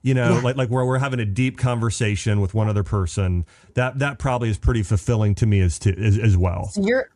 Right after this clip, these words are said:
Speaker 2: you're definitely on the low end, and this is super helpful. So what I want you to think about is for yourself, and then for the five people who you interact with most, is what are your recharge moments? Who are your recharge people? So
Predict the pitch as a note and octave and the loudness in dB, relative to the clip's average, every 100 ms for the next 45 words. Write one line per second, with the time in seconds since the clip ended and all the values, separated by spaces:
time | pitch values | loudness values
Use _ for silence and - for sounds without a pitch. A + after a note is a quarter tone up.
0 | _ E3+ G3 F#3 A3 E3+ F#3+ E3 F3 D3 | _ -2 0 0 0 -2 -4 -4 -2 0
1 | C#3+ C#3+ A#2 A2+ D#3+ F#3+ B3+ G#3 F#3+ E3+ | -2 -2 -4 -4 -4 -4 -4 -6 -4 -4
2 | D3+ C#3 - B2+ D3 C#3 D3+ F3 G#3+ B3 | -4 -6 -6 -6 -4 -4 -2 -4 -4 -6
3 | - A3+ A3 E3 C3+ C3 - C#3+ D3 - | -4 -6 -4 -4 -4 -6 -6 -6 -4 -4
4 | D#3 F#3+ A3 F#3 E3 E3+ D3+ - C#3+ D#3+ | -2 -2 -2 -4 -2 -4 -4 -4 -4 -4
5 | - D#3+ D3 C#3+ D3+ C#3 C3 B2 - C3 | -6 -6 -6 -4 -2 -2 -4 -6 -8 -10
6 | D3 C3 A2+ - - - - - - F#3 | -6 -4 -4 -8 -10 -18 -20 -14 -2 -2
7 | E3 - D#3 F3 A#3 - E3+ F3 F#3 E3 | -2 -4 -2 0 -2 -2 -2 0 0 0
8 | C#3+ C3+ C3 C3 _ _ D3+ E3 E3 D#3 | 0 0 -2 -8 _ _ -4 -2 -2 -2
9 | C3+ C3 C3 A#2 A#2 G3 - - _ _ | -4 -4 -6 -6 -4 -6 -8 -12 _ _
10 | - C#4 D#4 - F3+ E3+ D#3+ C#3+ C3 - | -4 -2 -2 -2 -2 -2 -2 -4 -6 -6
11 | C3 C3+ D#4 D#4 - - - - - - | -6 -6 -6 -6 -8 -14 -20 -20 -10 -4
12 | G3+ | -4